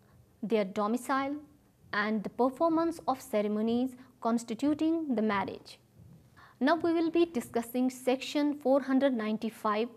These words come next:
of Indian Penal Code, save offence with concealment of former marriage from person with whom subsequent marriage is contracted. Whoever commits the offence defined in the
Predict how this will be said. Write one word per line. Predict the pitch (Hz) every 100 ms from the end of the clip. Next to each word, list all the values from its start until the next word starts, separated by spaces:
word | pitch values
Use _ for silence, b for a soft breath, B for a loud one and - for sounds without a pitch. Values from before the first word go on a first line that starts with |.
| -
of | - -
Indian | 269 269 311
Penal | 302 220 214 214
Code, | - 202 - - _ _ _ b b b b b
save | - 294 339 339 -
offence | 220 - 226 247 -
with | 226 226 -
concealment | 220 220 - 277 302 302 311 311 -
of | 214 -
former | 226 226 247 277
marriage | 220 202 196 190 202 - _
from | - 226 220
person | - 262 285 - 233 262 B B B B
with | 226 269
whom | 262 330 349
subsequent | 339 233 - 254 254 254 247
marriage | 202 202 214 208 -
is | 214
contracted. | - 220 233 240 220 - - - _ _ _ _ - b b
Whoever | 320 339 349
commits | 339 240 247 294 -
the | 269 -
offence | 233 262 277 277
defined | 214 240 247 247 285 -
in | 233
the | 226